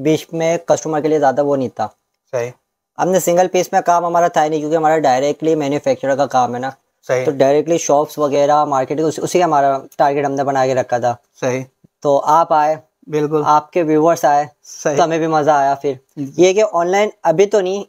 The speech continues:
Speaker 1: इंशाल्लाह दोबारा स्टार्ट करेंगे। स्टार्ट उस वक्त करेंगे जब तारिक साहब हमें आके बोलेंगे कि व्यूअर आपको कह रहे हैं ज़्यादा।
Speaker 2: अच्छा,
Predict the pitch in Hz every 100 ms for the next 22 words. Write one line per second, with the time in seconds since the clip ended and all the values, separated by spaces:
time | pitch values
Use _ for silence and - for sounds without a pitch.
0 | - 170 190 202 185 185 185 190 170 160
1 | 156 156 190 - _ 156 - 190 196 175
2 | 156 208 202 196 185 190 196 190 190 -
3 | 156 165 165 - 156 156 _ _ 165 156
4 | 160 143 160 143 143 143 147 151 160 139
5 | 131 143 147 139 143 135 151 147 143 127
6 | 127 123 120 120 - _ 135 131 180 147
7 | 110